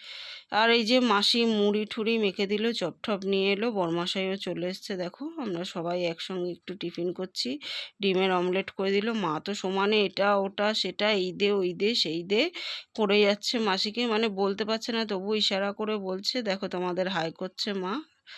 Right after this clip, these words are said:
সরি টাটা করছে, এখন আমাদের যাওয়ার সময়। হ্যাঁ, এখন আমরা বাড়ি যাব, এখন প্রায় নটা বাজে,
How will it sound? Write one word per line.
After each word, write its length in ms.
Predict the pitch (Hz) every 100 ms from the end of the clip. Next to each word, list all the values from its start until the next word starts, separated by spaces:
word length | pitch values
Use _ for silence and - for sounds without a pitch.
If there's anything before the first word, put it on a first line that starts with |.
| -
সরি 320 | - 226 208 196
টাটা 360 | 214 185 190
করছে, 340 | 185 180 180 -
এখন 200 | 180 185
আমাদের 320 | 175 170 170 180
যাওয়ার 420 | 180 156 156 170
সময়। 500 | - - 175 170 226 - - - - -
হ্যাঁ, 420 | 190 175 170 160
এখন 300 | - 160 180
আমরা 220 | 175 180
বাড়ি 300 | 170 170 151 160
যাব, 260 | 175 156 208 294 - - - - _
এখন 260 | - 180 190 185
প্রায় 320 | 190 175 190
নটা 360 | 185 160 180 180
বাজে, 360 | 175 165 208